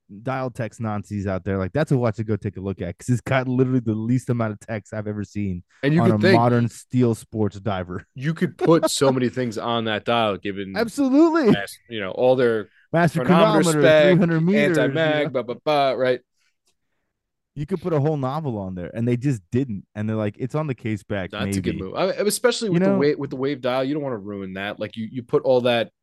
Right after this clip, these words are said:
Speaker 2: sexy etching in there, you know, you don't wanna be covering that up with text.
Speaker 1: Yeah, yeah.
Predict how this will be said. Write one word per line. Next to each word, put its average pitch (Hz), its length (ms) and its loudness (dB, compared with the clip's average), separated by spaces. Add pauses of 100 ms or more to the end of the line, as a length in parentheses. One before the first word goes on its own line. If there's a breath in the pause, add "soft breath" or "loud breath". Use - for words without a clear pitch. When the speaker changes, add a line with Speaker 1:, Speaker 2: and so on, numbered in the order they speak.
(520)
Speaker 2:
sexy 127 460 -2
etching 123 320 -4
in 104 80 -10
there, 101 420 -8
you 127 120 -8
know, 95 160 -6
you 151 100 -8
don't 165 100 0
wanna 117 140 -2
be 101 100 -8
covering 98 360 -6
that 90 140 -8
up 90 120 -12
with - 120 -20
text. - 400 -12 (580)
Speaker 1:
Yeah, - 220 -16 (320)
yeah. - 180 -18